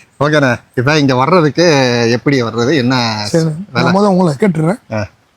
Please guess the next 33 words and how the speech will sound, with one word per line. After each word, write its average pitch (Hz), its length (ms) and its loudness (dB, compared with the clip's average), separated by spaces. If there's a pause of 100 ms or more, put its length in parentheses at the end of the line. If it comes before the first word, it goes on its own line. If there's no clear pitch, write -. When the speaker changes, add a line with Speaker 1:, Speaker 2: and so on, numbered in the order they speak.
(580)
Speaker 2:
நீங்க 220 360 6
வந்தது 247 400 4
போனது 214 280 2
உங்களுக்கு 185 320 2
திருப்தியா? 180 320 2 (240)
Speaker 1:
நல்லா 110 160 0
இருந்துச்சுண்ணே. 98 340 -8 (600)
Speaker 2:
நீங்க 208 360 4
நினைச்சது 247 240 2
எப்படி, 220 300 2
வந்தது 196 360 2
எப்படி? 156 220 -2 (160)
Speaker 1:
நல்லா, 98 560 -2
நான் 107 320 0
இதே 127 280 2
மாதிரி 156 240 2
தான் 139 200 2
நினைச்சேன் 151 200 0
நானு. 123 200 0
நான் 135 200 0
Speaker 2:
ஆ. 120 40 2
Speaker 1:
நினைச்ச 143 240 0
மாதிரியே 139 320 2
அமைஞ்சது. 117 380 0
Speaker 2:
ஓகே. 151 320 -10 (100)
Speaker 1:
காட்டுக்குள்ள 139 480 0
வந்து 147 80 2
டூரியா 135 320 0
சாப்பிடணும்னு 131 480 -2
ரொம்ப 127 180 2
நாள் 143 180 2
ஆசை. 117 340 -2 (140)
Speaker 2:
ம். 165 140 0